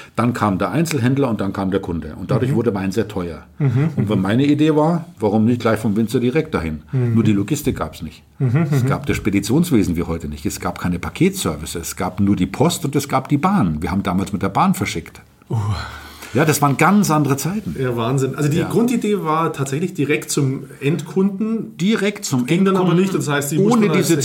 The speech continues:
Speaker 2: Händler
Speaker 1: Zwischen-,
Speaker 2: dann
Speaker 1: ohne diese vielen Zwischenstufen, die es damals gab. Vom
Speaker 2: Ja.
Speaker 1: Importeur
Speaker 2: Ja.
Speaker 1: zum Großhändler, vom Großhändler zum Einzelhändler.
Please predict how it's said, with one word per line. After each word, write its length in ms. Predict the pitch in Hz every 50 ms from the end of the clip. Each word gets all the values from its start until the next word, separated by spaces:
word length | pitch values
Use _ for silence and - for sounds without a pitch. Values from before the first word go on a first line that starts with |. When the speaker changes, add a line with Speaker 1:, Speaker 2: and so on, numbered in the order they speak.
| 143 143
Speaker 2:
Händler 160 | 214 - -
Speaker 1:
Zwischen-, 360 | 196 175 139 131 - - -
Speaker 2:
dann 80 | - -
Speaker 1:
ohne 220 | 165 185 180 170 143
diese 240 | 147 139 127 135 120
vielen 320 | - - 135 135 131 127
Zwischenstufen, 680 | - - 131 123 - 135 110 - 123 120 107 107 110
die 60 | 101
es 100 | 104 104
damals 320 | - 101 92 92 90 85 -
gab. 240 | - 87 90 - -
Vom 220 | - - 180 208
Speaker 2:
Ja. 60 | - 156
Speaker 1:
Importeur 460 | 147 131 143 139 - - 120 123 120
Speaker 2:
Ja. 40 | 120
Speaker 1:
zum 180 | - 95 87
Großhändler, 540 | 80 90 113 139 135 - 127 131 123 123 110
vom 160 | - 92 90
Großhändler 500 | 80 90 104 113 104 113 104 92 98 92 -
zum 160 | - 92 82
Einzelhändler. 440 | 78 80 80 - 69 71 - -